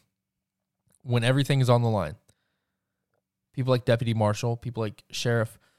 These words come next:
uh, Chapman, uh, that was the sheriff of Walton County, they're gonna have your backs. When domestic violence,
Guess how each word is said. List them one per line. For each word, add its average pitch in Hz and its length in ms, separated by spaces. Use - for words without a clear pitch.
uh, 87 120
Chapman, 117 520
uh, 107 200
that 104 140
was 107 100
the - 60
sheriff - 280
of - 60
Walton 113 240
County, 110 400
they're 127 260
gonna 127 140
have 107 200
your - 80
backs. - 440
When 120 200
domestic 135 360
violence, 123 540